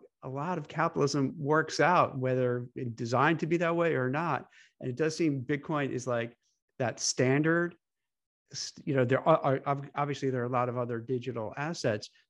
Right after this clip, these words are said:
but that one does seem to be, okay, that's the Amazon, that's the Apple, that's the Google, that's, you know, that's where it stands.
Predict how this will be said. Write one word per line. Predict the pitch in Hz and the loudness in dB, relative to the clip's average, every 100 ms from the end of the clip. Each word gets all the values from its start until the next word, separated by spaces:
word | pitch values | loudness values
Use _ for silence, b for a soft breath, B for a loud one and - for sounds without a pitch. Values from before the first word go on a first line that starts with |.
| - | -4
but | 127 | 2
that | 127 123 | 2 2
one | 147 139 127 | 2 2 4
does | 139 131 | 4 2
seem | - 135 | 0 -2
to | 123 | 0
be, | 127 123 | -2 -2
okay, | 147 147 107 | -2 -2 -2
that's | 117 117 - | -2 -4 -4
the | 127 110 - | -4 -4 -2
Amazon, | 143 139 127 98 98 | 0 0 0 -2 -4
that's | 98 - | -8 -6
the | 139 | -2
Apple, | 139 135 127 104 | 2 2 0 -6
that's | 110 107 - | -6 -10 -10
the | - | -10
Google, | 117 151 143 135 101 120 | -2 0 2 0 -4 -2
that's, | 113 113 - - - | -4 -4 -8 -12 -8
you | 156 | -2
know, | 117 107 120 | 0 0 0
that's | 123 120 | -2 -2
where | - 107 | 0 -2
it | - | 2
stands. | 151 123 | 2 4